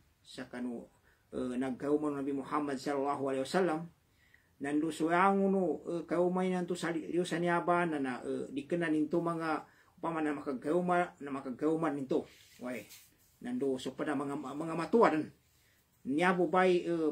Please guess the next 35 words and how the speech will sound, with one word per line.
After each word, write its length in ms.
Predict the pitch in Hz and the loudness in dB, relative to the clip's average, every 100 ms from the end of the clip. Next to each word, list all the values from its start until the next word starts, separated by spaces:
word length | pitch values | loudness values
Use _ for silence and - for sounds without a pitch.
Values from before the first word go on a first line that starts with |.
| 156 | 0
pamalaga 800 | 170 160 143 123 156 170 160 160 | -2 -2 -2 0 2 4 2 0
sa 160 | 160 | -4
kanu, 560 | - 139 135 117 - 143 | -6 -4 -4 -6 -8 -8
eh, 80 | 139 | -4
angon 400 | 156 151 147 147 | -2 0 -2 -4
mga, 100 | 131 127 | -6 -6
eh, 160 | 135 131 - _ _ - | -8 -8 -14 _ _ -8
nagkauman 420 | 135 135 170 175 156 | -6 0 0 2 0
nin. 120 | 175 180 - _ _ _ _ _ _ - | -2 -6 -12 _ _ _ _ _ _ -12
Na, 120 | 127 | -6
na, 240 | 135 139 135 | -4 -2 -2
eh, 240 | 143 135 - _ | -4 -4 -8 _
sa 200 | - 156 156 | -8 -6 -2
tanan 320 | 160 175 147 | 0 0 0
to 80 | 135 | -2
ba? 240 | 156 131 - _ _ - | -2 -4 -8 _ _ -20
Tadawang 320 | 110 135 143 | -8 -4 -2
ko 120 | 147 | -4
to, 160 | 147 147 | -2 -2
manguda 400 | 135 143 156 147 | -2 -2 -2 0
gid 240 | 151 139 | 0 0
ka. 240 | - 123 101 _ _ _ - | -4 -8 -10 _ _ _ -10
Eh, 160 | 127 | -2
ya, 320 | 151 170 180 - | 2 4 2 -2
kinambalayaan 800 | - 156 175 156 160 160 170 180 | -2 0 0 0 0 0 2 0
Nabi 240 | 175 156 170 | 0 0 -2
Muhammad 480 | 156 - 170 156 - | -2 -4 -4 -4 -4
sallallahu 480 | 165 151 151 147 | -4 -2 -2 -2
alaihi 160 | 147 151 | -2 -2
wasallam 240 | 151 156 | -2 -4
kanu 240 | 147 139 139 | -4 -4 -4
umuli 320 | 147 156 151 | -2 -2 0
na 80 | 135 - | -2 -8
ikapito 480 | - - 143 170 170 | -10 -8 -2 2 4
lagun. 320 | 160 127 107 | 4 2 -4